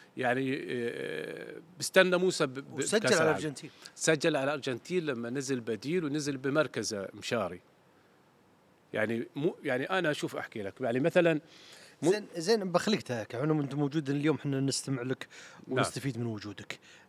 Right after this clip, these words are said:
Speaker 2: تك-، أحس في عندك كلام تتكلم فيه بأكثر صراحة في المشاركة، أكثر صراحة ل-، يعني تفاصيل أنت تعلمها لجمال السلام.
Speaker 1: لا، لا، والله، شوف، أنا، أنا قاعد أكلمك فنيًا، يعني أنا رأيي الفني اللي أنا شفته بالمباريات.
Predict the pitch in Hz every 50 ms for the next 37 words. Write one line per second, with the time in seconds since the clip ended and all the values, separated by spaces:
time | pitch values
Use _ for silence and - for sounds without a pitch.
0 | - - - - - - - 165 - - 220 - - - - 185 175 180 147 156
1 | 160 151 131 - - - - 139 147 143 127 - - - - - - 135 127 127
2 | 113 - - 123 123 127 - - - - 131 - - 135 - - 123 127 127 -
3 | 117 107 - 104 110 104 - - 117 120 123 - - 120 120 - - - - -
4 | - 131 - - - 127 - - 127 123 135 123 - 131 135 131 135 143 143 131
5 | - - 151 131 131 135 131 - 131 - 139 139 - - 190 185 160 - - -
6 | - - - 180 151 160 - - 147 127 156 180 170 156 151 156 156 160 156 143
7 | 139 135 131 120 127 117 113 104 - - - - - - - - - - 180 247
8 | 277 285 285 269 262 247 214 185 151 127 113 - 214 180 - 175 180 180 196 190
9 | 196 190 196 185 180 175 - - 143 151 151 156 160 - - 208 202 190 180 -
10 | - - 165 156 160 175 185 175 139 110 90 90 92 87 139 139 156 151 151 156
11 | 160 165 - 160 175 180 170 160 151 - 185 185 185 170 156 156 165 175 170 170
12 | 165 - - 151 - - 135 120 131 131 127 120 123 127 123 120 117 110 90 85
13 | -